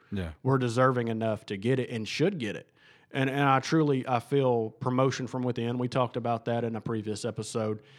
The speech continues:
Speaker 2: is, um, is something I, I look at in an employer, you know, and I was glad to see one of those two guys get it.
Speaker 1: Yeah.
Speaker 2: I'm happy for them. I'm perfectly fine at not being me. Uh,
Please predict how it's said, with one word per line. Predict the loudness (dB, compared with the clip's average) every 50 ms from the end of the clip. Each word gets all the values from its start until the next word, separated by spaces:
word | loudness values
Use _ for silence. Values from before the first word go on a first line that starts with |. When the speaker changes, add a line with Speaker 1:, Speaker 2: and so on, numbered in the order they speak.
| -20 -20 _ _
Speaker 2:
is, | -4 0 0 0 2 2
um, | 2 2 2 2 0 -4 -8 -6
is | -4 -4 -2 0
something | 2 2 2 2 0 -2 0
I, | 0 2 2 0 0 -2
I | -2 0 0
look | 0 0 0 0 0 0
at | -2 -2 -2 -2
in | -4 -6
an | -8 -8
employer, | -10 -8 -8 -6 -6 -6 -6 -8 -8 -12 -12 -8
you | -6 -4
know, | -2 0 0 2
and | 4 4
I | 4 4
was | 4 0 -4 -4
glad | -2 0 2 2 2 0
to | -2 -6
see | -6 -4 -2 -2 -2 -2 -2 -4 -6 -10 _ _ _ _ _ _ _ _ _
one | -6 -2 0 2 2
of | 4 4
those | 2 2 0 -2
two | -2 -2 -2
guys | -2 -2 -2 -2 -4 -6 -6
get | -2 0 0 0
it. | 0 -2
Speaker 1:
Yeah. | -4 -8 -12 _ _ _ _ _
Speaker 2:
I'm | -10 -4 0
happy | 2 4 4 4 2 0 -4
for | -4 -4 -2
them. | 0 0 0 0 0 -2 -4 -8 -16 _ _ _ _ _ -8
I'm | -6 -6 -2 2
perfectly | 4 4 4 4 2 -2 -2 -2 -4 -4
fine | -2 0 0 2 2 0
at | -2 -4
not | -4 -2 -2 -2 -2
being | -4 -4 -4 -4 -4 -4
me. | -4 -4 -4 -4 -4 -6 -10 _ _
Uh, | -8 -8 -8 -8